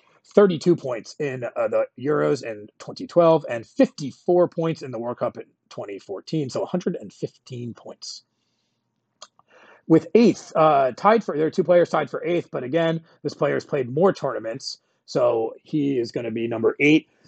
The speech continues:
It is another German defender. It is Jerome Boateng, who got thirty-four points in twenty ten, eighteen in twenty twelve, thirty-four points in twenty fourteen, forty points in twenty sixteen, and a zero in the World Cup in twenty eighteen with his red card,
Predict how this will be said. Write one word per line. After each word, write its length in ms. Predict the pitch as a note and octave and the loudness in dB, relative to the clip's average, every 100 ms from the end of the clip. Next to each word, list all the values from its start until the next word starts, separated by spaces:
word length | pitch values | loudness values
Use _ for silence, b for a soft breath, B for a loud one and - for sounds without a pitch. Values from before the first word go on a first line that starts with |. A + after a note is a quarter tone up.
| - | -2
It 100 | D3+ | 4
is 220 | D3+ C#3 - | 6 4 2
another 320 | D3+ F3+ F3 | 4 6 6
German 360 | D3 E3+ F#3 | 6 4 4
defender. 440 | F3+ - E3+ F#3 F#3 | 2 2 2 4 2
It 80 | E3 | 2
is 180 | D3+ B2+ | -2 -4
Jerome 440 | C#3+ C#3+ E3+ F3+ D#3+ | -2 2 4 4 0
Boateng, 640 | D3 E3 C#3 B2 G2+ G#2 A2 | 2 2 2 -4 -8 -10 -4
who 180 | C#3+ | -4
got 300 | B2 C3+ C3+ - b b - | -2 -4 -4 -8 b b 2
thirty-four 440 | A#3 G#3 G#3 F#3 | 4 4 4 4
points 300 | - C3 - | 2 -8 -10
in 80 | A#2+ | -12
twenty 280 | D3 A#2 A2 | -10 -10 -4
ten, 340 | F3 F3 F3 b b b | 2 2 0 b b b
eighteen 460 | G#3 - E3 D3+ D3 | -4 -2 -2 -2 -4
in 200 | C3 A#2 | -8 -8
twenty 300 | A#2 A2 G#2+ | -6 -6 2
twelve, 420 | F3 E3+ E3+ D#3+ _ - | 6 8 8 4 _ 2
thirty-four 460 | F#3 C#3+ - C#3+ A2+ | 4 4 0 0 0
points 420 | C#3 B2+ A#2+ - | -4 -6 -6 -10
in 180 | A2+ A2 - | -10 -10 -12
twenty 300 | - A#2+ G#2+ | -14 -14 -12
fourteen, 580 | - G2+ - F3 E3+ D#3+ b b _ - | -6 -8 -4 -2 0 -2 b b _ 0
forty 320 | C#4 D4 F#3+ | 4 6 4
points 540 | - C#3+ B2 F3 - - | 0 -8 -6 -8 -10 -12
in 240 | C#3+ - - | -10 -10 -8
twenty 280 | D#3 - C#3 | -8 -4 0
sixteen, 460 | B3+ - A3+ G#3 | 0 0 4 4
and 140 | G3+ E3 | 4 4
a 140 | D#3 | 4
zero 640 | C#3+ D3+ G3+ E3 D3 D#3 D3+ | 4 6 8 8 6 4 2
in 180 | C#3+ | -2
the 100 | C#3+ | -6
World 180 | C#3 C#3 | -6 -6
Cup 180 | D3+ C#3 | -6 -6
in 60 | A#2 | -10
twenty 280 | C#3 A#2+ C3+ | -12 -12 -10
eighteen 340 | D3 D#3 D3 | -8 -8 -8
with 140 | A#2+ | -8
his 180 | G#2 G2+ | -10 -10
red 220 | C3 D#3+ | -6 -6
card, 260 | - D#3 | 4 4